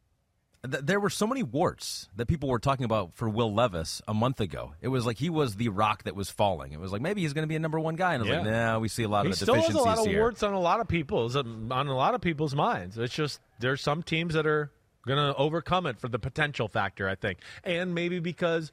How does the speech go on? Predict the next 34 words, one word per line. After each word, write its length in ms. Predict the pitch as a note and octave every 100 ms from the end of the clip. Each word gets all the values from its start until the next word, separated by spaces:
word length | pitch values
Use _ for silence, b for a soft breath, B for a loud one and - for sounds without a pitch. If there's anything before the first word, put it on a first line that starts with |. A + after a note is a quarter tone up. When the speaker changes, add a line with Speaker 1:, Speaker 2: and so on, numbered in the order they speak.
| B B B
Speaker 2:
they 100 | D#3
didn't 200 | E3+ D#3+
like 200 | D#3 E3+
some 160 | E3
other 180 | E3 F3
people 340 | E3 E3+ D#3+ D#3
as 60 |
much 240 | D#3+ D#3+ D#3
as 100 | D3+
they 100 | D#3
thought 220 | D#3+ D#3
they 80 | D#3+
were 60 | D#3
gonna 180 | D3+
like 240 | C#3 F3 A2
'em, 140 | D2+ - _
right? 260 | A2 B2+ - -
I 60 |
think 140 | C3+ B2
that 200 | C3 -
plays 260 | D3 C3
into 240 | B2 B2 B2
it 80 | A#2
a 40 |
little 200 | A2+ A2+
bit 120 | A2
as 140 | G#2+ G#2+
well. 240 | B2+ - B B B B
But 100 | D3+
you're 120 | D3 C#3
right. 280 | G#3 D3 - B B D#3+
I 40 |
mean, 140 | F#3+
again, 280 | F3 G3+ C3+